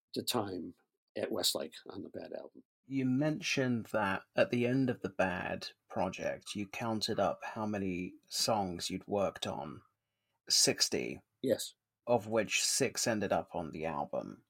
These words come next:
Speaker 2: Of those sixty, how many of them, for example, would have had a Michael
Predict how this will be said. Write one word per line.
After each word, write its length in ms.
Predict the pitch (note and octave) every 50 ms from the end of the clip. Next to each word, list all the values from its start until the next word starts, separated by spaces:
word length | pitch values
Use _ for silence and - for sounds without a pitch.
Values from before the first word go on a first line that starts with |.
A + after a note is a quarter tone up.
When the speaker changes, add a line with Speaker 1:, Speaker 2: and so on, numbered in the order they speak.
| _ _ _ _ _ _ _ _ -
Speaker 2:
Of 280 | E3 F#3 G3 - - -
those 500 | F3+ D#3 C3+ C3 C3 A#2+ - - - - - _ -
sixty, 920 | - - - - - - - - - - - F#2 C#2+ B1+ D2 - - - - _ _ _ _ _ _ _ _ _ _ _ _ _ _ _ _ _ -
how 140 | A2+ C#3
many 120 | C#3+ C#3+ C#3
of 140 | C3 - -
them, 120 | A2 A2
for 180 | - - A#2+ G#2+
example, 640 | G#2+ G#2 - B2 A2+ G#2+ G#2+ G#2+ - - G2 F2 D#2
would 120 | F2+ G#2
have 80 | A2 -
had 260 | - - A2 G2+ F#2+
a 40 | G#2+
Michael 720 | G#2+ G#2 G2 G2+ G2+ - - - G#2 F#2+ F#2 F#2 - -